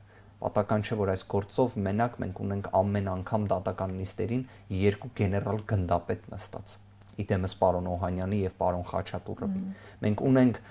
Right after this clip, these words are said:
Speaker 1: Հայաստանի Հանրապետության երկրորդ նախագահ, Արցախի առաջին նախագահ, և ես նաև սա եմ ուզում ընդգծել, Արցախյան առաջին պատերազմի թիվ մեկ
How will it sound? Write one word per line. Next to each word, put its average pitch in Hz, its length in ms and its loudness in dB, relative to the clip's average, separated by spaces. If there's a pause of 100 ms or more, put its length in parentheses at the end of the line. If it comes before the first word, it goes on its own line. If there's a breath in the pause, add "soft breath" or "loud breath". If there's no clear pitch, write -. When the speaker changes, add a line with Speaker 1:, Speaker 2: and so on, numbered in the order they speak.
(120)
Speaker 1:
Հայաստանի 113 520 6
Հանրապետության 101 800 2
երկրորդ 101 420 0
նախագահ, 95 500 -4
Արցախի 104 480 4
առաջին 98 460 4
նախագահ, 101 480 0
և 101 220 2
ես 101 180 4 (200 loud breath)
նաև 104 220 6
սա 131 160 8
եմ 117 140 6
ուզում 90 260 0
ընդգծել, 87 460 -2 (140 loud breath)
Արցախյան 107 640 2
առաջին 104 540 4
պատերազմի 95 680 2 (160 soft breath)
թիվ 175 340 4
մեկ 175 260 2